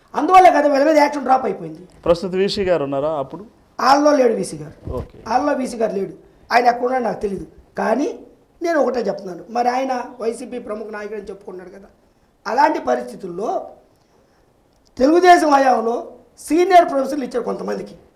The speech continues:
Speaker 1: సెలెక్టివ్గా, ఈయనకి ఎందుకు ఇచ్చారు? సేమ్ ఆ వైస్ ఛాన్సలర్లే, ఆ రిజిస్ట్రార్లే కదా, తెలుగుదేశం చేత అపాయింట్ చేయబడినటువంటి రిజిస్ట్రార్ ఉమామహేశ్వరరావు గారే రిజిస్ట్రార్, ఆయన ఈయనకి ఎందుకు ఇచ్చాడు?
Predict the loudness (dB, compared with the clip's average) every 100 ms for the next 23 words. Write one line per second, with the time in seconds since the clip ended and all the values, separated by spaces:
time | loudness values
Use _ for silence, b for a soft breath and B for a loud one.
0 | _ _ _ _ _ 0 4 4 4 -4
1 | -4 -12 -20 _ _ _ -8 -6 -4 -6
2 | -10 -16 -20 _ _ _ _ _ _ _
3 | _ _ _ _ _ _ -10 4 4 6
4 | 4 4 4 0 -4 -4 -4 -2 0 0
5 | -2 -4 -2 -2 -2 -6 -10 -10 -18 _
6 | _ _ _ _ -6 -4 0 0 0 -2
7 | 0 0 2 0 0 -2 -2 -2 -4 -4
8 | -4 -4 -6 -6 -2 -2 -4 B B 2
9 | 4 4 2 2 4 4 2 -2 -8 -12
10 | -14 _ _ _ _ _ _ _ -4 4
11 | 4 4 4 6 6 4 0 -4 -4 -4